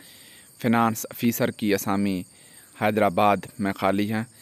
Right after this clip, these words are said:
सीनियर फिनांस कोऑर्डिनेटर की असामी इस्लामाबाद में खाली है। ये टोटल, आ, स-, कोई स-, सत्रह किस्म के मुख्तलिफ़ असामियाँ हैं, आ, जिनकी तादाद तकरीबन पचास से ज़ायद है। आ, ये पाकिस्तान के मुख्तलिफ़ शहरों में हैं।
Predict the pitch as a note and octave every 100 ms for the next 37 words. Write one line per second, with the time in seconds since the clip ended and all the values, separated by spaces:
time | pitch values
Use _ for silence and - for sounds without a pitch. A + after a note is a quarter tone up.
0 | - _ - - B2+ B2+ A#2+ - A2+ A2
1 | G#2+ G#2+ - - G#2+ G#2 A2 A#2+ A#2+ A2
2 | G2+ G#2+ G2+ G2+ F#2+ G2+ F#2+ F#2+ G#2 G2+
3 | G#2 G#2 G#2+ G2 G2 G#2 G2 - - -
4 | - - - C3 B2 C3+ C#3+ C3 A#2+ G#2+
5 | - - A2 G#2+ A2 - _ - A#2 A2
6 | G#2+ - C3 C3 B2 B2+ A#2+ A#2 G#2+ G#2+
7 | G#2+ G2+ G2+ A2 G#2 - F#2+ - G2 G#2
8 | G#2 G2+ G2 F#2+ - - - - - -
9 | - G2 F#2+ G#2+ G#2 G#2+ G2 F#2+ G2+ F#2+
10 | - G2+ G2+ F#2+ F#2+ - G#2 G2+ G2+ -
11 | F#2+ G2 F#2 F#2 G#2+ F2+ - - - -
12 | - _ - F#2 F#2 G#2 G2+ - F#2+ -
13 | - G2 G#2 - G2 F#2 F2 F#2 - G2
14 | - G2+ G2+ G2+ G2+ G2+